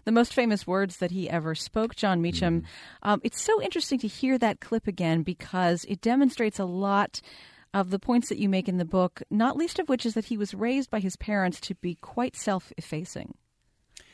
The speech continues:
Speaker 2: The great I am was the, uh, the, you were not supposed to use the first person pronoun, uh, in the Bush family. <laughs> Uh, pres-, don't be a braggadocio, uh, Dorothy Walker Bush used to tell her son.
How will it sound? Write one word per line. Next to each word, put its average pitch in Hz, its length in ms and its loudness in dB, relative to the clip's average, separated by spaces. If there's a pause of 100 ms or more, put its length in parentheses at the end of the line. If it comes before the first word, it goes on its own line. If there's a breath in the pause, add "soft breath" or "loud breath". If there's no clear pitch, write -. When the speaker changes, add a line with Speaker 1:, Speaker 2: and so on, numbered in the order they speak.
(420 loud breath)
Speaker 2:
The 85 140 -14
great 123 320 2
I 123 160 6
am 76 540 0
was 78 260 -6
the, 78 300 -4
uh, 73 320 -2
the, 71 260 -10
you 82 160 -6
were 95 120 -2
not 120 260 -2
supposed 107 420 -2
to 98 60 -4
use 95 260 0
the - 80 -8
first 90 320 -4
person 82 340 -2
pronoun, 76 580 -4 (180)
uh, 76 320 -2
in 80 100 -4
the 80 80 -6
Bush 76 280 -6
family. 67 480 -6
<laughs> - 120 -14
Uh, 71 320 -8 (380 loud breath)
pres-, 92 420 -2
don't 127 240 0
be 117 140 2
a 104 40 0
braggadocio, 82 1120 -4
uh, 69 200 -8
Dorothy 76 340 -8
Walker 73 320 -8
Bush 71 400 -10
used 73 200 -10
to 73 80 -12
tell 73 220 -8
her 71 120 -10
son. 65 440 -8